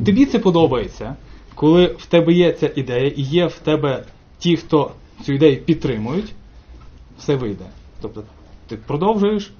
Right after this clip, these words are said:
все виходить. Ти відкриваєш наступний заклад, ще більший, ще там щось, ще там щось. А через п'ять років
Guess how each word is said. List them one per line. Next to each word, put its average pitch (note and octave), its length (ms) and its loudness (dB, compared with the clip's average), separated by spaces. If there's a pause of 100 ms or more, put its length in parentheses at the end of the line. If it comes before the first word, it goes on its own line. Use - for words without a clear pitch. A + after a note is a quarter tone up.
(340)
все - 160 -8
виходить. G#2+ 460 -12 (260)
Ти B2 80 -6
відкриваєш A#2 420 -10
наступний F#3 420 -4
заклад, D#3 460 -2
ще F#3 200 -4
більший, D#3 640 -6 (100)
ще D3 220 -6
там D3+ 160 -8
щось, C#3 320 -10
ще - 220 -12
там G2+ 180 -18
щось. - 140 -20 (840)
А C3+ 140 0
через C#3 240 -6
п'ять D3 200 -4
років D#3 320 -2